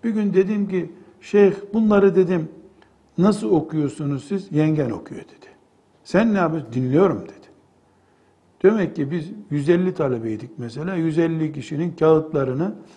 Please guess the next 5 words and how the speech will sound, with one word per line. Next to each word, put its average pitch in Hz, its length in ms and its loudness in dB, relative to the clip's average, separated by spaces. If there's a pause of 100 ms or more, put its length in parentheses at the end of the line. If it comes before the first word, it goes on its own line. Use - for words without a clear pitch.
(420)
işte - 180 -10 (440)
ayda 151 440 0 (120)
üç 151 200 -8
imtihan 143 420 -2
yapsa 139 560 -8